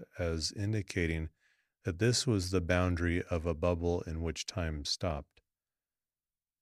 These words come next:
This is a valid point of view for external observers, but not for infalling observers.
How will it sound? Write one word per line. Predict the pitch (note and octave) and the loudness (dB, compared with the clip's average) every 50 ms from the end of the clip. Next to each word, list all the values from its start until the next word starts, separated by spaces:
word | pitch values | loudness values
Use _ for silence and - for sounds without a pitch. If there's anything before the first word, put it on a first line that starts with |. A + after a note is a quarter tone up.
| _ _ - | _ _ -4
This | G2 - - | -2 -2 0
is | A2 G2 | 0 0
a | F#2 | 2
valid | E2+ F#2+ F#2+ F#2 E2+ D#2+ D2+ - | 4 6 6 6 6 4 0 -4
point | - A2 G2+ F2+ E2+ | -2 0 0 2 0
of | D#2 | 0
view | C#2 F2+ F#2 F#2 F2 D#2+ D2+ | 0 2 4 4 4 2 0
for | - - - F2 D#2+ D#2 | -2 -2 0 0 0 0
external | D2+ - - - - G#2 F#2+ F2+ E2 D#2 | -2 -6 -10 -6 -4 -2 -2 0 0 -2
observers, | D#2 D2 C#2+ - G2 F#2+ F2 D2+ D2+ C#2+ C#2 - - _ _ _ _ _ _ _ _ _ _ _ _ - | -4 -4 -4 -2 -2 -2 -2 -2 -4 -6 -6 -10 -14 _ _ _ _ _ _ _ _ _ _ _ _ -2
but | G2 F#2 E2+ G2 | -2 0 0 2
not | G2+ G#2+ A2 G#2+ - | 2 2 2 0 -4
for | - - G#2 F#2+ F2 F2 F2 | -4 0 2 4 4 4 2
infalling | - - F#2 F#2+ F#2 - - F#2 E2+ E2 D#2+ D2+ | 0 0 -2 -2 -2 0 0 2 2 2 0 -2
observers. | D#2 D2 C#2+ - E2 D2+ D2 D2 C#2+ C#2+ D2 - - | -4 -6 -6 -6 -8 -6 -6 -8 -10 -10 -10 -12 -14